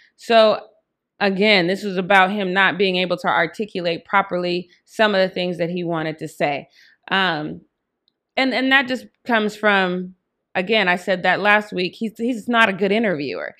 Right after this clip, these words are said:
If he would have taken a beat and let Professor Griff talk while he gathered his thoughts, maybe did a few rebuttals, asked some deeper questions, but let Professor Griff talk, we, I don't think we would be here right now.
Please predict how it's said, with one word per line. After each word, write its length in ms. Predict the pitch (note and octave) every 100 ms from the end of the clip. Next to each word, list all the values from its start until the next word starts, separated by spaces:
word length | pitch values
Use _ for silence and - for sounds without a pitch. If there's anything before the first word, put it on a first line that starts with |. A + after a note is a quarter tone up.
| - -
If 160 | - F#3
he 160 | A3+
would 120 | A3+ G3+
have 140 | F#3+
taken 300 | B3 A#3 A#3
a 100 | F#3
beat 420 | D#3 A3 A3+ G#3+
and 160 | E3 E3
let 220 | G3 -
Professor 480 | F#3 D#3+ G#3 G3+ F#3+
Griff 280 | F3 F#3 F3
talk 380 | - G#3+ G3+ F#3 - _ _
while 140 | - D#3
he 140 | D#3
gathered 420 | C#3+ F3 F#3 F3+
his 180 | F3+ E3+
thoughts, 480 | - F#3 F3 - _ _ _
maybe 260 | F3+ F3+ F3+
did 200 | E3+ F3
a 40 |
few 220 | F3 G3
rebuttals, 540 | F3+ E3 F3+ F3+ E3+ E3+
asked 340 | - E3 E3+ -
some 120 | F3+
deeper 300 | E3+ F#3 E3+
questions, 400 | - F3 F3 F3
but 120 | E3+ D#3
let 220 | E3+ -
Professor 420 | D#3+ F3+ D#3+ D#3
Griff 240 | F#3 F#3
talk, 260 | - D3+ D3+
we, 60 | G3+
I 140 | A3
don't 240 | A3+ G#3+ -
think 140 | F3
we 100 | F3
would 220 | D#3+ D#3
be 180 | D#3+ D#3+
here 160 | D#3+ C#3+
right 280 | C#3+ A2+ -
now. 380 | D#3 C#3+ A#2+